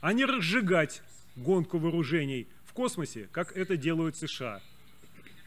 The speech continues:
Мы предлагаем у-, укрепить Конвенцию о запрещении биологического оружия, а не подрывать ее, как это делают С Ш А, отказавшиеся от верификации и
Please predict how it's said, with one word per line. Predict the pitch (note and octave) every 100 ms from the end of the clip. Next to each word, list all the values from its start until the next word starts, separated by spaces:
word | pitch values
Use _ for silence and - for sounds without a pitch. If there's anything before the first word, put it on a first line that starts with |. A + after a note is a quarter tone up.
| - - - - - - - B2
Мы | A3+
предлагаем | C#4 C4 B3 G#3+ C4 C4
у-, | B3 F3+ C4
укрепить | F#3+ G3+ - C4 -
Конвенцию | - G3+ F#3+ B3 A#3+ A#3 A3 G#3+ -
о | G3 A3+ A3 - -
запрещении | C3 F3 G3+ C4 B3 A3+
биологического | D3+ A3+ A3 D#3+ A3 F#3+ - E3+ E3+
оружия, | D#3+ D3 A#2 A2 F#2+ - - - - - - - - - - - - -
а | E3
не | A#3
подрывать | A3 A3 A3 G#3 G3+ G#3
ее, | G3 E3 B2 - - -
как | E3+
это | F3 F3
делают | D3+ E3+ E3
С | - E3
Ш | - A3+
А, |
отказавшиеся | G#3+ - C#3 F#3+ - F3+ E3 E3
от | D#3+ E3+ D#3+
верификации | D#3+ D#3 D3+ G#3+ F#3 - F3 D#3+ - - - -
и | - G3+